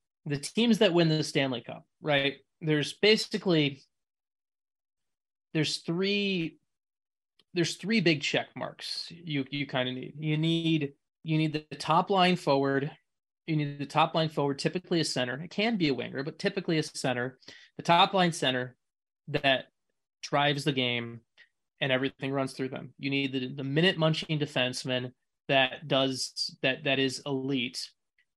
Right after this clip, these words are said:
And you need the goalie. And between Tage Thompson,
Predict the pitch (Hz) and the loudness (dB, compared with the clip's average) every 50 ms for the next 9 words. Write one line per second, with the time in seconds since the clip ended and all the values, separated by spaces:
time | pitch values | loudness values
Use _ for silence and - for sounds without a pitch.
0 | _ - 160 160 160 156 143 151 151 156 160 147 143 147 143 151 151 139 131 131 | _ 0 4 4 6 4 4 2 2 2 2 0 0 2 2 4 4 4 4 2
1 | 123 117 117 120 113 - _ _ _ _ - - 156 156 151 147 143 143 139 143 | 0 -2 -2 -4 -8 -12 _ _ _ _ -4 2 4 4 4 4 4 2 -2 -4
2 | - _ _ _ _ _ _ _ _ _ _ - 151 - - - 175 170 160 151 | -8 _ _ _ _ _ _ _ _ _ _ -14 -14 -10 -4 0 2 2 4 2
3 | 147 147 - 147 151 165 185 180 - 165 151 147 143 - - - 135 127 131 131 | 2 0 0 2 2 2 2 0 0 2 2 2 2 0 -2 -4 -4 -4 -4 -6